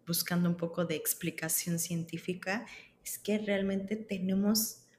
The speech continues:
nuestro cerebro cambia al momento de tener un hijo y tenemos que olvidarnos de eso que éramos antes para preparar nuestra mente, nuestro cuerpo y todo para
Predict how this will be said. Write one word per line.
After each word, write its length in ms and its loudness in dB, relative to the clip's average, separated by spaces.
nuestro 320 -2
cerebro 800 4
cambia 640 2
al 120 0
momento 400 4
de 60 2
tener 380 0
un 160 2
hijo 420 -4
y 100 -4
tenemos 600 4
que 180 -4
olvidarnos 1160 0
de 340 0
eso 360 4
que 80 0
éramos 440 2
antes 540 0
para 360 0
preparar 720 2
nuestra 320 4
mente, 360 4
nuestro 440 4
cuerpo 360 4
y 60 6
todo 540 0
para 160 -6